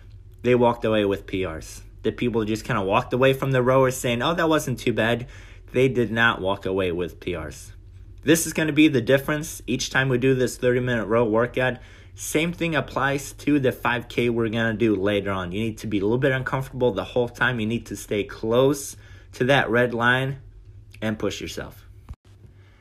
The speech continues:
Today we're gonna talk about this week's upcoming programming, and for Monday's skill, we have an eight minute amcrap.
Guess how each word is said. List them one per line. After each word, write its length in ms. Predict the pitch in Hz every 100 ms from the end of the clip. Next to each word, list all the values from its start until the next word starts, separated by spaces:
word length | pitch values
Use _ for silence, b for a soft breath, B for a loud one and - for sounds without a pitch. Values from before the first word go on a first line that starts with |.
| b
Today 240 | - 131 156
we're 160 | 139
gonna 160 | 143 131
talk 240 | 143 131
about 240 | 127 117 123
this 200 | 127 123
week's 300 | 127 - -
upcoming 500 | 117 - - 123 107
programming, 840 | - 117 117 113 123 127 131 131 -
and 320 | 110 113 107
for 220 | - 110
Monday's 600 | 104 117 139 143 135 120
skill, 520 | - - 127 139 170 147
we 140 | 110
have 180 | 123 120
an 120 | 110
eight 200 | - -
minute 260 | 120 117 110
amcrap. 560 | 110 120 131 135 139